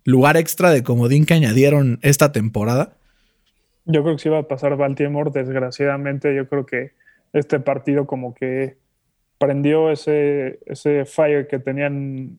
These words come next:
Speaker 2: como el año pasado, ¿no? Como este mojo, no sé cómo, cómo decirlo. Eh, Lamar Jackson se veía hasta el final, se le, se le, se le olvidaron los col-, los calambres. No sé si viste que literal salió corriendo, brincando.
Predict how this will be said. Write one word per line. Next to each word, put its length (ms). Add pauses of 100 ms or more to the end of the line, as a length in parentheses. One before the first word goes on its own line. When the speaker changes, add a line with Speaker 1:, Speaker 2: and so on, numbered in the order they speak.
Speaker 2:
como 280
el 100
año 200
pasado, 360
¿no? 220
Como 280
este 520 (440)
mojo, 460
no 100
sé 140
cómo, 440
cómo 280
decirlo. 460 (480)
Eh, 180
Lamar 340
Jackson 320
se 140
veía 520 (320)
hasta 280
el 60
final, 360
se 140
le, 320
se 160
le, 720
se 160
le 100
olvidaron 400
los 140
col-, 240
los 180
calambres. 440
No 120
sé 80
si 140
viste 320
que 120
literal 340
salió 240
corriendo, 440
brincando. 720